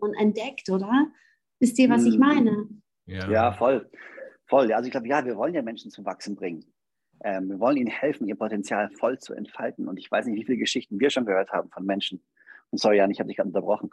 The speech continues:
Speaker 2: <laughs> Ähm, wie viele Menschen wir schon, ähm, gehört haben, die sagen, hey,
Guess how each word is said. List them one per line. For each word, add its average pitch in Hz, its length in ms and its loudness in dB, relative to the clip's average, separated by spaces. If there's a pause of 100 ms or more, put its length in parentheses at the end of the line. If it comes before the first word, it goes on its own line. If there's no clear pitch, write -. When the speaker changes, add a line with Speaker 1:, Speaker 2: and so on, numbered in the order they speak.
(120)
Speaker 2:
<laughs> - 180 0 (300)
Ähm, 107 260 2
wie 120 80 0
viele 135 200 2
Menschen 117 340 0
wir 131 120 2
schon, 120 300 -2
ähm, 104 300 -2 (580)
gehört 127 320 -2
haben, 113 140 0
die 107 60 -8
sagen, 107 180 -2
hey, 123 340 0